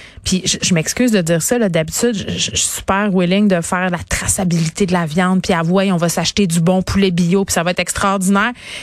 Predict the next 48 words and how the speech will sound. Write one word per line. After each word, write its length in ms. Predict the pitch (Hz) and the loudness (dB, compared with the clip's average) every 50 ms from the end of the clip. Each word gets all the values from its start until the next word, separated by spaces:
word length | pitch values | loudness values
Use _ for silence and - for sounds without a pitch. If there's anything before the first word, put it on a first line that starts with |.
| - - - | -14 -4 0
Là, 140 | 226 254 262 | 2 2 2
en 80 | 254 | 2
veux-tu, 340 | 240 208 220 202 - - - | 2 2 2 2 0 0 0
en 180 | 269 254 214 190 | 2 2 2 2
v'là 260 | 190 185 196 202 185 | 2 2 2 2 0
pas 220 | - - 233 240 233 | 0 0 0 0 2
du 140 | 202 185 | 0 -2
poulet 320 | 175 - - 214 190 220 220 | -4 -2 0 2 2 2 2
torturé 520 | - 202 190 - - - - 185 202 233 | 0 -2 -2 -2 -2 -2 0 0 0 2
dans 120 | 220 202 165 | 0 0 0
le 60 | 175 | 0
fond 180 | 170 - 220 | 0 0 2
de 60 | 214 208 | 2 2
mon 120 | 196 185 | 0 0
panier, 340 | - 190 175 175 185 214 226 | 0 -2 0 0 0 2 2
le 140 | 214 180 180 | 2 0 0
crate 320 | - - 220 214 214 - | 0 0 0 0 0 0
à 100 | 196 180 | 0 0
onze 180 | 175 170 - - | -2 -2 -4 -4
piastres, 400 | - - 214 208 214 226 220 - | -2 0 0 0 0 -2 -6 -6
plus 320 | - - 208 214 202 - - | -2 -2 0 0 -2 -2 -2
un 260 | 196 180 180 175 185 | 0 0 2 2 2
autre 200 | 196 208 214 - - | 2 2 0 -2 -2
paquet. 420 | - 190 170 - - - 214 226 247 - - - - - - - - - - - _ _ | -4 -4 -4 -2 -2 0 0 0 -2 -6 -14 -20 -20 -20 -20 -20 -20 -20 -20 -20 _ _
Trente 240 | - 269 330 381 - | 0 0 0 0 0
et 80 | 320 285 | 0 0
un 100 | 311 339 | 0 0
dollars 380 | 285 214 196 208 220 233 208 - | 0 0 0 0 0 0 -2 -2
quand 200 | - 185 180 175 | -2 -2 0 0
même 260 | 185 190 196 208 208 | 0 0 2 2 2
de 100 | 196 185 | 2 2
poulet 400 | 180 - - - 214 196 202 202 | 0 -2 0 0 2 2 2 0
pour 220 | 208 - 196 175 175 | 0 -2 0 0 2
un 80 | 165 | 0
souper. 480 | 175 - - - - - 214 220 240 233 - - - - - - | 0 -2 -4 -6 -4 0 0 0 0 -2 -6 -16 -20 -20 -18 -4
On 120 | - 175 175 | -2 2 2
n'aurait 220 | 180 175 180 180 | 4 4 2 2
jamais 300 | 175 196 196 202 226 240 | 2 2 2 2 2 2
pensé 320 | 233 226 180 226 - 196 | 2 0 0 0 0 -2
ça 260 | 185 - - 208 190 175 | -2 0 0 0 0 0
avant. 320 | 175 175 190 208 220 233 - 202 180 180 | 0 0 0 2 0 0 0 0 -2 0
<laughs> 180 | - - - - | -2 -4 -2 0
Le 120 | 202 185 | 0 0
steak 340 | 214 - - - 262 240 - | 0 0 -2 -4 -2 0 -2
haché 320 | 202 180 - - 254 254 | -2 0 0 -2 -2 -2
qui 80 | - 202 | -2 -2
était 240 | 170 - 180 175 175 | -2 0 0 0 0
vraiment, 420 | 165 160 165 160 180 208 233 254 | 0 -2 -2 0 2 0 0 0